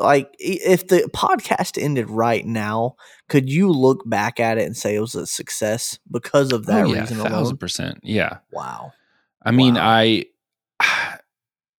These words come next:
Speaker 2: uh, there's obviously so much more to learn. Don't get me wrong, but I feel like you, you could effectively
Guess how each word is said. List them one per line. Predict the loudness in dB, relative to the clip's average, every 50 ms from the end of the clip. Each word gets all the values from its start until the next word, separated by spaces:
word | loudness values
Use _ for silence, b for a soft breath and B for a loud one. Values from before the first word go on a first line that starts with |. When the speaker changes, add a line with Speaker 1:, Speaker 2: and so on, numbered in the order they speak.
| _ _ -4
Speaker 2:
uh, | -4 0
there's | 4 4 4 4 4 2 0 0
obviously | 2 2 2 0 0 -2 -2 -2 -4
so | -2 0 0 0
much | 0 -2 -2 -2 0
more | 0 0 0
to | 0
learn. | -2 -4 -4 -4 -6 -4
Don't | -4 -4 -2 -2
get | -2 -2
me | -2 -2
wrong, | -2 -2 -2 -2 -2 -2
but | -2 0
I | 2 2 2 2
feel | -2 -4 0 4 4 6 6 6 4 2 0 b b b b b b b b b b b b b b b _ _
like | -2 -2 0 2
you, | 6 6 6 6 6 2 -4 -6
you | 0 2 2 2
could | 4 4 4 6 4
effectively | 4 2 2 0 2 0 0 0 2 2 0 0 -2